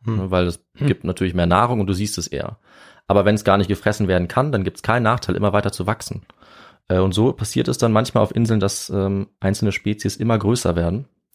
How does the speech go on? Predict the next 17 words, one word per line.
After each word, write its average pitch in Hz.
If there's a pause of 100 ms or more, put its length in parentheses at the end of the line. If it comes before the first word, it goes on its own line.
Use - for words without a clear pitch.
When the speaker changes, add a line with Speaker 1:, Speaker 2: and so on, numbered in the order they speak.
(100)
Speaker 2:
Und - (160)
Neuseeland 101
ist 104
ein 95
sehr 101
gutes 110
Beispiel -
dafür, -
weil 87
da 90
gibt's 90
von 95
ganz 113
vielen 107
Arten 98
extrem -
große 95